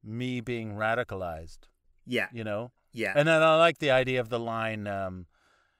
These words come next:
Speaker 1: you know, "I don't agree with any of the ideas over here, but I am now far right." That was my
Speaker 2: Yeah.
Speaker 1: favorite. Like, I kind of
Speaker 2: <laughs>
Speaker 1: almost started with that line and worked backwards. <laughs>
Speaker 2: Yeah, I mean, it,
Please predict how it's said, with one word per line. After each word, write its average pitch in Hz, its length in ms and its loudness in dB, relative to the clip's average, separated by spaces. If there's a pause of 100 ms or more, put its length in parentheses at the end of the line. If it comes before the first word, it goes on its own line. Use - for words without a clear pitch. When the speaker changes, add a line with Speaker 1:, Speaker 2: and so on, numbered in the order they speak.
(200)
Speaker 1:
you 151 120 0
know, 151 140 8
"I 139 80 10
don't 156 180 8
agree 131 240 2
with 120 140 0
any 127 220 -2
of 104 60 -4
the 107 160 -4
ideas 113 480 -4
over 92 220 -8
here, 90 220 -6
but 110 180 -2
I 117 160 4
am 123 240 0
now 120 240 -2
far 113 340 0
right." 113 320 -2
That 143 140 -2
was 139 140 -6
my 135 80 -2
Speaker 2:
Yeah. - 140 4
Speaker 1:
favorite. 196 420 6
Like, 139 160 2
I 170 80 4
kind 226 180 4
of - 100 2 (160)
Speaker 2:
<laughs> - 160 -2
Speaker 1:
almost 190 320 4
started 180 320 8
with 165 140 2
that 151 180 8
line 151 300 4
and 135 140 0
worked 127 240 2
backwards. 127 600 0
<laughs> 170 100 -6 (1040)
Speaker 2:
Yeah, 196 240 4
I 196 40 0
mean, 202 100 -2
it, 202 280 -4